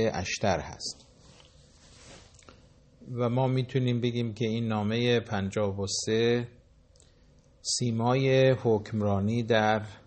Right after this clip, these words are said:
اسلام از منظر امیرالمومنین علی علیه السلام هست که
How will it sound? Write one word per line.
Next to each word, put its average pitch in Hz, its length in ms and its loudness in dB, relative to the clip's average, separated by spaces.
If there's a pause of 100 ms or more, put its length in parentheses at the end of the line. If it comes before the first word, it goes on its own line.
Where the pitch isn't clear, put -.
(1200)
اسلام 113 800 -2 (1300)
از 113 240 0 (100)
منظر 101 480 -2 (1200)
امیرالمومنین 101 1300 -4
علی 107 440 -4
علیه 95 400 -6
السلام 101 540 -2
هست 113 640 -2 (1160)
که 101 600 -2